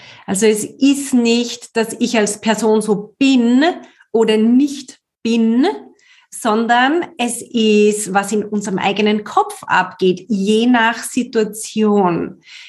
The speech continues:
Geht was anderes in meinem Kopf ab als in einer anderen Situation, wo ich gar nicht auf die Idee komme,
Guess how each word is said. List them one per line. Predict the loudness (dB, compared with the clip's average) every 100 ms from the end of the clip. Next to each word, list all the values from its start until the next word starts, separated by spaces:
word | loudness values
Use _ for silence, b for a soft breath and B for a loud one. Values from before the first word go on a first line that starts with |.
| B
Geht | -2 0
was | -2 -4 -2
anderes | 0 2 0 0
in | 0
meinem | 0 -2 -4
Kopf | -4 -4 -4
ab | -2 0 0 -6 -4
als | -4 -2
in | -2
einer | 0 0
anderen | 2 2 2 0
Situation, | -2 -2 -2 -2 -2 -2
wo |
ich | -2 -4
gar | -4
nicht | -2
auf | -4 -4
die | -2
Idee | 0 -2
komme, | 0 0 -2